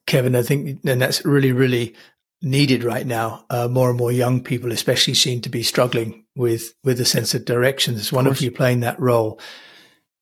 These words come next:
Speaker 1: In, in terms of community outreach, I think, you know, before we got chatting, you also mentioned that you're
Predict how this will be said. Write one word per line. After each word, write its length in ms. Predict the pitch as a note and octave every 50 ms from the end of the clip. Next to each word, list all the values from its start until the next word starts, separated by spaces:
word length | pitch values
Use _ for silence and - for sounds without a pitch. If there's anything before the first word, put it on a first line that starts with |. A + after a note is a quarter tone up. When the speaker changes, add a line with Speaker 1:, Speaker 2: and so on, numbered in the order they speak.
| _ _ _ _ _ -
Speaker 1:
In, 160 | G#3 F#3+ G3 -
in 180 | - G3 F#3 F3
terms 400 | - - A3+ A#3+ A#3+ A#3 G#3+ - - -
of 340 | E3 D3+ D3 D#3 D3 D3+ - - _ _ - -
community 440 | - - C#3+ C#3 D3 D3 C3 C#3 C#3+
outreach, 380 | C3+ C#3 - C3+ C#3+ C3+ -
I 20 | C#3
think, 200 | C#3+ E3 G#3 - -
you 80 | A3+ E3+
know, 120 | D#3 C#3+
before 300 | C#3 C#3+ C3+ - E3+ D#3
we 100 | C#3+ D3
got 220 | C3+ D3 C#3 C#3
chatting, 280 | - - G3 G3 E3 D#3
you 100 | D3+ D3
also 180 | D3 - - D#3
mentioned 340 | D#3 D#3 C#3+ - - D3
that 80 | D3 -
you're 280 | D#3+ D3 C#3+ C#3+ E3